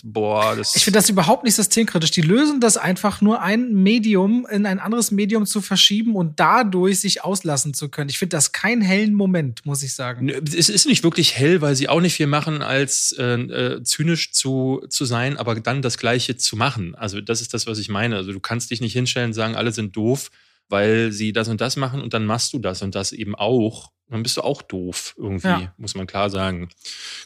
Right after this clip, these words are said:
Speaker 1: Gut, aber mehr habe ich dazu nicht zu vermelden.
Speaker 2: So, erste Stunde haben wir. Jetzt reden wir
Speaker 1: <laughs> Wir reden
Speaker 2: Zweite
Speaker 1: über das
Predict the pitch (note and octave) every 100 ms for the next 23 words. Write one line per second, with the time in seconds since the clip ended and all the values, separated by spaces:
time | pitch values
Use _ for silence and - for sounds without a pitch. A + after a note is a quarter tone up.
0 | - F#3+ - - D#3+ A#2+ B2 C3 C3 A#2+
1 | - C3+ C3+ - A#2+ - - A#2 A2 A2+
2 | G2 F#2 G2 - A#3 G3+ G#3+ B3 A#3+ B3+
3 | B3 A#3+ G3 A3+ F#3 D#3 D#3+ E3 F#3 A3
4 | A#3+ A#3+ A3+ - - - G#2 - - -
5 | _ _ _ - - - - - - -
6 | - B2+ B2 G3+ F#3 D#3+ D3+